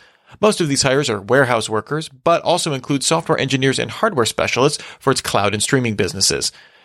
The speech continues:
This total does not account for the one hundred thousand temporary workers brought on for the holiday shopping season or the estimated five hundred thousand contract delivery drivers. Logistic consultants at M W P V L International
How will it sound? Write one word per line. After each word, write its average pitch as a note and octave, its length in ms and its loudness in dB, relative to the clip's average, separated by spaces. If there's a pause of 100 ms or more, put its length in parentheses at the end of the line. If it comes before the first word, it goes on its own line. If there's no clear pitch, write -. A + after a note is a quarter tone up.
(160)
This A#2+ 140 0
total B2 260 2
does G#2+ 180 -4
not A#2+ 260 0
account - 280 0
for - 60 -4
the A2 80 0
one G#2 140 -4
hundred D3+ 360 -2
thousand G#2+ 360 -2
temporary C#3 420 2
workers A2 380 -4
brought A2+ 200 2
on A2 120 0
for A2 100 -2
the G#2 80 0
holiday A2+ 320 -2
shopping D3+ 380 0
season C#3+ 360 2 (300)
or F#3 140 2
the F#3 120 0
estimated C3 460 2
five C#3+ 220 0
hundred A#2 200 -6
thousand F3 460 0
contract F3+ 540 0
delivery C3+ 340 2
drivers. C2 480 -6 (560)
Logistic A#2+ 380 2
consultants A#2 480 -2
at G#2+ 180 2
M A#2 220 -2
W A2+ 320 0
P A#2+ 240 -2
V G#2+ 240 -2
L C3 240 0
International C3+ 580 0